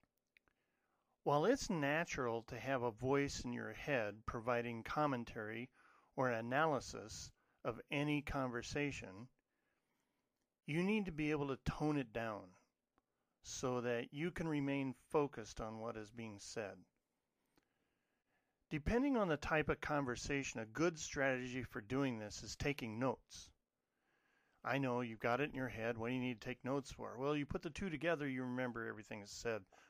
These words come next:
much better than just listening alone. So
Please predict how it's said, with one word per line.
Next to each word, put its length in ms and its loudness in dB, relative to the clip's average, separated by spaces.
much 300 -2
better 260 0
than 200 -6
just 240 -10
listening 340 -6
alone. 360 -6
So 320 0